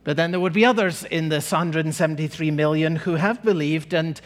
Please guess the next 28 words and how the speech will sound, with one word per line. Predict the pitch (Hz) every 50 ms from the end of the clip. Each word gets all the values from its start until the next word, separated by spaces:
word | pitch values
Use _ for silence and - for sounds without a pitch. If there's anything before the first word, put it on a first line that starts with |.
| - - -
who | - 185
have | 160 185 202 277 277
served, | - - - 190 156 147 151 156 151 -
and | 165 165
in | 175 170 170
some | - 226 247 262
way | 233 190
they've | 170 165 170 156 -
been | 160 160 151 139 123
burned. | 120 190 247 285 190 - 139 120 95 85 82 82 - - - _ _ _ _ _ _ _ - - - - - _ _ _ _ _ _ _ _ _ -
They | - 131 127 131
saw | 123 - - 156 151
sin | 147 - - - - 277 277 254 208 147 104 - - - - - - _ _ _ _ _ _ _ _ _ _ _ - - - - - - - - - - 147
or | 143 147 143
they | 135 147 147 147
saw | - - 180 156
scandal | 151 - - - - - - 233 254 262 262 254 233 165 156 143 143 156
in | - 165 160 156
the | 165 160
church, | 160 - 269 277 247 - - - - - - - - - _ - - - _ _ _ - - _ - - _ - - -
and | - 123
they | 123 123
were | 127 135
offended | 139 - - 220 226 233 233 214 151 139 123 110
and | - 127 123 120
they | 135 131
were | 127 131
discouraged. | 123 139 135 - - - - - - 208 220 202 170 131 101 - - - - - -